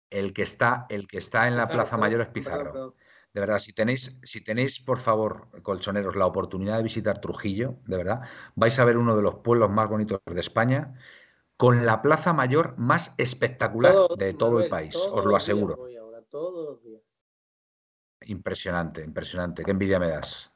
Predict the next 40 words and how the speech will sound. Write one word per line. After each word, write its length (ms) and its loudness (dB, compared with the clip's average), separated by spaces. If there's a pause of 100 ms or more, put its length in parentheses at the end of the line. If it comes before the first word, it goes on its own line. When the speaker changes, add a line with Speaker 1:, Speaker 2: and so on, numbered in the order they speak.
Speaker 1:
qué 80 -4
envidia 320 0
me 80 -2
das. 180 -4 (440)
Y 80 4
la 80 6
estatua 380 6
de 100 6
Pizarro 420 2
ahí 300 0
en, 260 -8
er, 400 -10
ahí 240 -4
en, 80 -4
en, 320 -4
en 140 -4
el 160 -4
caballo, 400 4
Speaker 2:
Yo 60 6
Speaker 1:
bueno, 140 -2
bueno, 140 -12
bueno, 180 -14
bueno. 220 -14 (140)
Es, 140 -2
se 220 -2
me 60 8
Speaker 2:
Eh, 20 4
Speaker 1:
ponen 180 6
los 80 -2
Speaker 2:
eh. 40 -8
Speaker 1:
pelos 180 6
de 100 2
punta, 260 -8
de 60 -2
verdad. 260 -4
Se 160 -8
pone 180 2
el 140 2
vello 180 4
de 100 -2